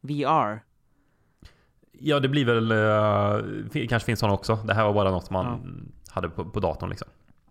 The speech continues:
Speaker 1: Ja. Hm, häftigt.
Speaker 2: Eh,
Speaker 1: Okej.
Speaker 2: fobi nummer två. Arachnofobi.
Speaker 1: Arachnofobi. Arachnofobi.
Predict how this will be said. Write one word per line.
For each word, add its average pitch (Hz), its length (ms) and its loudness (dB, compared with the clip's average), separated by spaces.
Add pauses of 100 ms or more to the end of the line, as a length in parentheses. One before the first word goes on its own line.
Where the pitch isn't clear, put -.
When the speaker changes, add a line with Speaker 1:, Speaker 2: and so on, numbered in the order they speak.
Speaker 1:
Ja. 117 240 -4 (280)
Hm, 170 180 -2 (100)
häftigt. - 520 -6 (720)
Speaker 2:
Eh, - 140 -6
Speaker 1:
Okej. 135 220 -4 (320)
Speaker 2:
fobi 185 160 0
nummer 196 140 0
två. 190 240 2 (1160)
Arachnofobi. 143 760 0 (2500)
Speaker 1:
Arachnofobi. 147 1200 -4 (1000)
Arachnofobi. 135 1120 -4